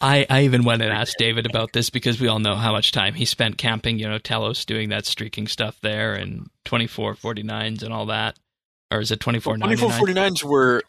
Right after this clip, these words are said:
Speaker 2: twenty-four forty-nines weren't streaking. That was literally
Speaker 1: Yeah.
Speaker 2: you reached the max loot threshold, so it wasn't worth streaking anymore.
Speaker 1: Right.
Speaker 2: But, yeah.
Speaker 1: Okay, but he, he did lots, he did lots of time at Telos, and he said, you know, this is a good change overall.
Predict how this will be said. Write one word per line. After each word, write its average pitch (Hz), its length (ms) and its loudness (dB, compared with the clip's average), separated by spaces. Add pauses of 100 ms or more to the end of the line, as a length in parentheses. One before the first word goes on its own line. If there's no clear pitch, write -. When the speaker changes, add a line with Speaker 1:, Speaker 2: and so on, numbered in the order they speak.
Speaker 2:
twenty-four 220 280 -2
forty-nines 156 420 0
weren't 127 200 -4
streaking. 113 400 0
That 135 120 0
was - 200 -6
literally 123 340 2
Speaker 1:
Yeah. 117 320 0
Speaker 2:
you 113 60 -10
reached 120 320 -2
the 120 60 -8
max 113 280 0
loot 151 180 2
threshold, 117 400 0
so 117 120 2
it 104 60 -2
wasn't 113 260 -2
worth 104 180 -6
streaking - 460 -2
anymore. - 360 -14 (140)
Speaker 1:
Right. 92 380 0
Speaker 2:
But, - 180 -2 (500)
yeah. 135 100 2
Speaker 1:
Okay, 90 300 -4
but 123 280 0
he, 156 400 -4
he 214 120 -2
did 202 360 0
lots, 156 280 -2 (140)
he 151 140 -8
did 156 120 -4
lots 120 220 -4
of 110 80 -8
time 104 220 -6
at - 100 -16
Telos, 92 460 -4 (480)
and 117 500 2
he 135 160 4
said, 120 400 2
you 120 80 0
know, 117 140 0
this 117 140 -2
is 113 120 -2
a 117 60 -4
good 113 160 -2
change 113 340 2
overall. 117 520 -2